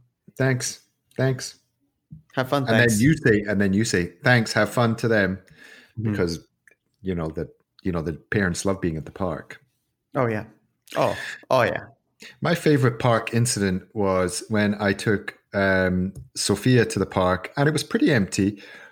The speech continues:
Speaker 1: And she was up and down the slide with us. You know, they, like, when I was little, when I was wee, there would just be a slide. You would have one slide,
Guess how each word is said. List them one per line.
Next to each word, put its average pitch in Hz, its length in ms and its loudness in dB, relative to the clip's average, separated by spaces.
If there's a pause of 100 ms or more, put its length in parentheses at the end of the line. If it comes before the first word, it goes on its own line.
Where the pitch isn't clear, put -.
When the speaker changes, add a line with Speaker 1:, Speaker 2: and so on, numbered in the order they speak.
(240)
Speaker 1:
And 98 600 2 (120)
she - 180 2
was 113 280 2 (140)
up - 120 -2
and 127 100 -2
down 139 160 6
the 143 60 4
slide 123 840 6 (440)
with 120 120 4
us. 107 120 2
You 156 60 4
know, 175 100 6
they, 151 200 6
like, 143 300 4 (500)
when 175 160 4
I 202 100 6
was 175 180 4
little, 160 300 6
when 151 120 4
I 180 60 6
was 170 160 4
wee, 160 280 4
there 131 120 4
would 127 120 2
just 139 220 0
be 131 80 6
a 104 60 4
slide. 123 580 4
You 117 60 4
would 113 80 2
have 104 140 2
one 135 220 4
slide, 104 600 2